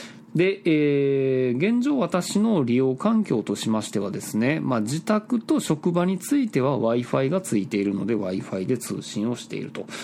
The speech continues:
で、主にモバイル回線を使う時っていうのは、通勤の時と仕事中の外回りの時であるとか、まあ、日曜日、土曜日の、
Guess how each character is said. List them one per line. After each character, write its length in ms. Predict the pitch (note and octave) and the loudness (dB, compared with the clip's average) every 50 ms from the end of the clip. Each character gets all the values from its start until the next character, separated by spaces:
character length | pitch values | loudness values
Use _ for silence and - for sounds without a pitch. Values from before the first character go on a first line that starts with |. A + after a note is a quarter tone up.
| - - - - - | -14 -16 -12 -4 0
で、 160 | D#3+ D#3 D#3 | 2 2 4
主 400 | D#3 F#3+ A#3+ B3 B3+ D4 B3+ A#3 | 2 2 0 0 0 2 2 0
に 380 | G3+ G3+ G#3+ G#3+ G#3 G3+ G3+ F#3+ | 2 2 2 2 2 0 0 0
モ 160 | D#3 C#3 C3 | 0 2 2
バ 120 | C#3 D3 | 2 2
イ 60 | D3 D3 | 2 0
ル 80 | D3+ | 0
回 240 | D3+ - C#4 D4+ B3+ | -2 0 0 0 0
線 160 | - - G#3 | 0 0 0
を 60 | C3 | 0
使 240 | G#2 - - - C#3 | 0 -2 -2 0 0
う 100 | B2 B2 | 2 2
時 240 | - - B2 - A#2+ | 0 -2 -2 0 0
っ 40 | A2 | -2
て 140 | - - A#2 | 0 0 2
い 60 | A2 | 2
う 60 | G#2 | 2
の 80 | G#2 G#2 | 2 2
は、 160 | B2 C#3+ C3 | 2 0 0
通 340 | - - - G#3+ G#3+ G#3 G3 | -2 -2 0 0 2 2 0
勤 280 | - - - G3+ G3+ G3+ | -2 -2 0 0 2 0
の 80 | G3+ | 0
時 280 | G3 D4+ B3 - - - | 0 -2 -4 -4 -6 -6
と 280 | - - B3+ B3 A3 | -2 0 2 2 2
仕 160 | E3 - F3+ F3 | 2 2 0 0
事 200 | E3+ E3 - D#3+ | 2 0 0 0
中 140 | - F#3 | 0 0
の 180 | F3+ G3 F#3+ D3+ - - - - | 0 0 0 -2 -4 -10 -12 -6
外 260 | - C3+ - - A#2+ | -4 -2 0 2 2
回 200 | C#3 D3+ C#3 A2+ | 4 4 2 0
り 60 | - | 0
の 80 | F2 F#2+ | -4 -6
時 300 | - G#2 - - - G2 | -6 -6 -6 -4 -2 -2
で 80 | G2 | -2
あ 40 | F#2 | -2
る 60 | F#2+ | -4
と 140 | F#2 G#2+ G#2+ | -4 -6 -2
か、 180 | A2+ - F3+ D3 | 0 0 2 2
ま 140 | C#3 D3+ | 2 2
あ、 20 | C3 | 2
日 340 | A2+ A2 - - - A#2+ A#2 | 2 0 -2 -2 0 2 2
曜 200 | A#2+ A#2+ A2 G2 | 2 2 2 0
日、 120 | G#2 G2+ | -2 -2
土 140 | G2 G2 G2 | -2 0 0
曜 180 | G2+ G#2+ G#2+ | 0 0 0
日 140 | F#2+ - F#2 | -2 -2 0
の、 200 | G2+ D3 D#3+ D3+ | 0 0 0 0